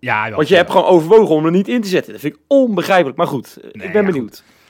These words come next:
Speaker 1: Nee, er, eh, namelijk, er zijn namelijk deze week twee, eh, spelers, of twee oudspelers van ons, die een prijs hebben gepakt.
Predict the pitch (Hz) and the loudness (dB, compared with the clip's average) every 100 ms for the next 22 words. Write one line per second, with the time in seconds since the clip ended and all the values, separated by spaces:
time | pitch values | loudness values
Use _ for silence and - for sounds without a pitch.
0 | _ - 127 127 147 139 165 165 185 196 | _ -8 -6 -4 -6 -8 -12 -6 -4 -2
1 | 190 - 165 185 190 175 175 190 185 175 | -4 -6 -8 -4 -4 -6 -4 -4 -2 -2
2 | 175 170 - 214 185 165 147 - 220 147 | -4 -6 -8 -8 -8 -10 -10 -10 -8 -8
3 | 123 113 117 151 170 170 135 117 131 110 | -8 -12 -8 -8 -8 -8 -8 -8 -12 -14
4 | 104 143 131 160 208 190 139 113 - 127 | -12 -10 -6 -6 -6 -8 -10 -10 -10 -12
5 | - | -14